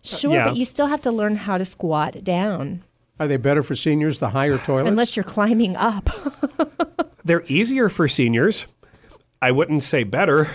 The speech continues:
Speaker 1: Mm-hmm.
Speaker 2: um, but they're easier for seniors. Uh, I, you, you, you travel overseas, eh, you know, what, what we call a low flow toilet, you know, you go to Europe and come, they would consider that a <laughs> high flow toilet because, eh,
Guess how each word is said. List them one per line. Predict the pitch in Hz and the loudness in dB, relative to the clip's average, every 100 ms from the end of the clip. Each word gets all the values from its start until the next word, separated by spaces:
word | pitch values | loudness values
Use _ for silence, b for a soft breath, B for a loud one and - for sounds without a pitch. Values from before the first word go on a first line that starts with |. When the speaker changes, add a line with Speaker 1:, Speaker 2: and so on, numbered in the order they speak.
| B - | B -8
Speaker 1:
Mm-hmm. | 180 | -2
Speaker 2:
um, | 131 120 113 117 | 2 4 4 2
but | 139 135 | 0 0
they're | 139 120 | -2 0
easier | 139 233 233 139 | -2 -2 0 -2
for | 127 113 | -2 -6
seniors. | - 113 113 143 165 - | -4 -2 2 2 0 -6
Uh, | 107 107 104 104 | -4 -4 -4 -4
I, | |
you, | 123 131 139 | -4 -4 -4
you, | 139 139 - | -4 -4 -2
you | 139 | -4
travel | - 175 165 165 123 | -2 -2 0 -2 -2
overseas, | 139 131 110 - 131 180 190 - _ _ _ _ _ _ _ _ _ | -2 -4 -6 -6 -4 -4 -6 -10 _ _ _ _ _ _ _ _ _
eh, | - - - 117 | -16 -16 -18 -16
you | 139 131 | -6 -2
know, | 120 117 - | 0 -2 -6
what, | - 127 135 127 - | -12 -2 0 -2 -4
what | 135 131 | -4 -2
we | 120 165 | 0 0
call | - 147 135 | 0 0 2
a | 120 | 2
low | 113 165 | 2 2
flow | 226 - 127 | 2 0 -2
toilet, | 127 143 127 131 123 113 - _ - | -2 -2 -2 -2 -4 -6 -20 _ -18
you | 143 127 | -8 -6
know, | 120 | -4
you | 135 | -2
go | 156 | 0
to | 135 | 0
Europe | 110 135 175 147 135 | 0 2 2 2 0
and | 123 | -4
come, | 135 131 - _ | -4 -6 -12 _
they | - 123 120 170 | -14 -8 0 2
would | 170 151 | 2 0
consider | 135 - 127 | -2 0 2
that | 160 151 | 4 2
a | |
<laughs> | |
high | 127 196 | 2 0
flow | 196 - 131 | -2 -4 -4
toilet | - 143 117 107 101 | 0 0 0 -2 -4
because, | 139 131 139 123 123 - b b b b b _ | -4 0 2 2 0 -4 b b b b b _
eh, | - - | -18 -16